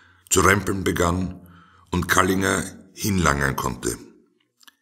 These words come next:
Der Hilfsarbeiter hat eine Anzeige gemacht, ist kurz darauf wegen firmenschädigenden Verhaltens entlassen worden. Der Betriebsratsobmann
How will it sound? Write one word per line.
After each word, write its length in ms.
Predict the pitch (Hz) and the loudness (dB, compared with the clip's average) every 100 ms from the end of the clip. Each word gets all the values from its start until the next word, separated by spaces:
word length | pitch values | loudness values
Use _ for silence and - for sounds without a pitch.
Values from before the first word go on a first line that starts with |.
| _ _ _ _ - - | _ _ _ _ -10 -4
Der 60 | |
Hilfsarbeiter 840 | 113 135 - 87 - 73 76 80 | 0 4 4 4 4 2 0 -2
hat 180 | 95 92 | 0 0
eine 160 | 87 87 | -2 -2
Anzeige 360 | 101 104 71 65 | -2 -2 -2 -2
gemacht, 640 | 69 64 64 - - - _ _ _ _ _ _ | -4 -6 -8 -12 -18 -20 _ _ _ _ _ _
ist 180 | 101 - | 0 2
kurz 300 | - 147 147 | 4 4 4
darauf 680 | 101 82 82 101 - - 80 | 4 4 4 0 -4 -8 -2
wegen 220 | 95 82 | -2 -2
firmenschädigenden 1500 | - - 127 120 82 73 90 90 92 90 82 85 80 - - | -4 2 2 2 0 0 0 0 -2 -2 -2 -4 -6 -10 -18
Verhaltens 600 | - - 78 90 - 82 | -10 0 2 0 -2 -4
entlassen 520 | 87 78 80 - 60 58 | -2 0 0 0 -2 -2
worden. 460 | 58 57 58 - _ _ _ _ - _ - - - - - | -4 -6 -12 -20 _ _ _ _ -20 _ -20 -20 -20 -16 -6
Der 100 | 71 | -4
Betriebsratsobmann 1600 | 78 64 92 139 - 76 73 - - 73 - 85 90 92 - | -4 -2 0 4 4 6 4 4 2 0 0 -2 -2 -4 -10